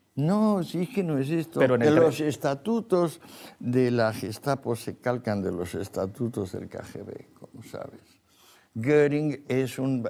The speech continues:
Speaker 1: ferviente partidario de Dzerzhinsky, el creador de la Checa. No, estos son hechos establecidos, indiscutibles, aparte de que se puede cotejar
Speaker 2: Lo
Speaker 1: los dos,
Speaker 2: indiscutible es
Speaker 1: los
Speaker 2: que
Speaker 1: dos estatutos.
Speaker 2: los que combatieron contra los nazis desde el principio
Speaker 1: Mm.
Speaker 2: fueron todos los comunistas europeos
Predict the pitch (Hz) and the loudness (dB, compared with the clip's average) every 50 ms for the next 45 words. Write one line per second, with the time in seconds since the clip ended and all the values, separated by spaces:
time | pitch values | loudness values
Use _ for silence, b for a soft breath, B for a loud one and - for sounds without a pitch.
0 | - 117 110 - - 131 123 123 120 123 139 143 139 127 135 131 - 120 123 113 | -6 -6 -6 -4 -2 -2 -2 -2 -2 -2 -2 -2 -2 -2 -2 -2 -2 -2 -2 -2
1 | 104 - 107 107 104 110 117 120 117 110 104 110 - 113 104 92 - - - 110 | -4 -6 -6 -4 -4 -4 -2 -4 -4 -4 -6 -6 -6 -6 -6 -8 -8 -10 -10 -10
2 | 98 92 90 - - _ - - - - 135 131 117 104 - - - - 107 107 | -10 -10 -12 -16 -20 _ -20 -20 -20 -18 -16 -14 -14 -14 -12 -10 -10 -8 -6 -6
3 | 101 101 107 107 98 95 113 107 - - 120 - - 151 175 202 220 185 - - | -6 -6 -8 -8 -8 -10 -10 -10 -10 -10 -8 -6 -6 -4 -2 -2 -2 -2 -4 -8
4 | 92 92 - - 113 113 - - - 98 95 87 - - - 98 85 82 90 - | -12 -12 -8 -8 -8 -8 -8 -8 -10 -10 -10 -10 -12 -14 -14 -14 -14 -16 -16 -16
5 | - - 95 - - 117 107 B B B B B B B B B B B - 113 | -16 -16 -14 -14 -14 -14 -14 B B B B B B B B B B B -2 -2
6 | 110 107 110 - - 117 110 120 135 147 160 160 143 123 107 107 98 - - 95 | -2 -2 -4 -6 -6 -8 -6 -4 -2 -2 0 0 0 0 -2 -4 -8 -10 -10 -10
7 | 107 117 127 131 - 127 127 127 117 135 135 - - 107 - 131 131 135 - 110 | -8 -6 -6 -6 -4 -4 -4 -2 -2 -2 -4 -4 -4 -6 -2 0 0 2 4 4
8 | 107 107 107 98 104 131 131 127 - 92 87 107 113 120 135 147 147 143 123 156 | 4 4 2 2 2 2 0 0 0 -2 -2 0 0 2 4 4 4 6 6 6
9 | 160 156 143 139 147 151 160 - 147 160 156 139 - - 135 135 135 214 240 254 | 8 8 8 8 6 6 4 4 2 0 0 0 0 0 -2 0 0 2 0 2
10 | - - 143 113 113 117 - - - 110 - 113 107 101 98 95 - 113 123 143 | 2 0 0 2 2 0 0 0 0 0 2 2 2 2 0 0 0 0 0 0
11 | 143 135 135 123 120 131 123 120 110 104 123 135 135 - 131 107 - - 101 87 | 0 0 -2 0 2 2 2 2 0 0 0 -2 -2 0 -2 -4 -2 -2 -4 -2
12 | 87 90 90 90 - - 85 85 - - 104 101 113 120 139 147 147 - - 113 | -2 -2 -4 -4 -4 -4 -6 -4 -4 -4 -4 -2 0 0 2 2 0 0 0 -2
13 | 120 110 - 90 87 110 110 101 - 101 117 117 87 82 - - - 85 85 85 | -2 0 0 0 0 0 0 0 0 0 0 -2 -2 -4 -6 -8 -8 -6 -6 -4
14 | 85 85 - - 82 - - 80 78 82 - - 85 80 73 - | -6 -6 -6 -8 -10 -8 -6 -6 -6 -4 -4 -4 -6 -6 -6 -10